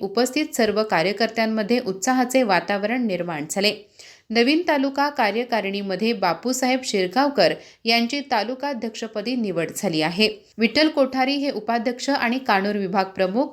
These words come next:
सुरेश दळवी सचिव आणि पाटणी विभाग प्रमुख, विलासकुमार विजनेकर नागनवाडी विभाग प्रमुख,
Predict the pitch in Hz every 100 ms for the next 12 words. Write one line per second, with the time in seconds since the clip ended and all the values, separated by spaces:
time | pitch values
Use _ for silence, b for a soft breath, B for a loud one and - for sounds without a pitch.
0 | B B - 254 277 285 285 269 285 277
1 | 202 202 254 277 220 240 214 190 240 269
2 | 226 202 180 - 190 196 269 - - 254
3 | 311 - 277 294 277 214 202 226 233 254
4 | 247 208 180 220 240 240 269 226 185 180
5 | 180 185 185